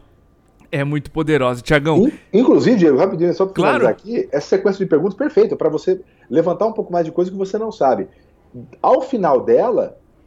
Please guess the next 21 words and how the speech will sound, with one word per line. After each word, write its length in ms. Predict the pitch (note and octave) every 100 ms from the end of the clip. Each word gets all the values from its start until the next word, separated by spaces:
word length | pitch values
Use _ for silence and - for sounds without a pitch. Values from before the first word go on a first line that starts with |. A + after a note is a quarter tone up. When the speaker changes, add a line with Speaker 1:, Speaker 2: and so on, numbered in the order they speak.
| _
Speaker 2:
o 60 | B2+
que 220 | - A#3+
que 160 | - A#3
garante, 760 | A3 F#3+ E3 E3+ D#3+ - A3
o 60 | -
que 140 | G#3
que 100 | G3+
garante 360 | G3 F3+ F3+ F3+
a 20 |
atenção 480 | E3+ D#3 - D#3 C#3+
mais 240 | C#3 C3
do, 180 | B2 C3
do, 260 | A#2 B2+ A#2
do, 180 | A#2
do, 160 | A2 A#2
do 140 | G#2+
seu 180 | A2+ C3
cliente? 400 | C3 B2 G2 - _ _ _
Quando 180 | - G3
você 120 | G#3
faz, 260 | F#3+ G3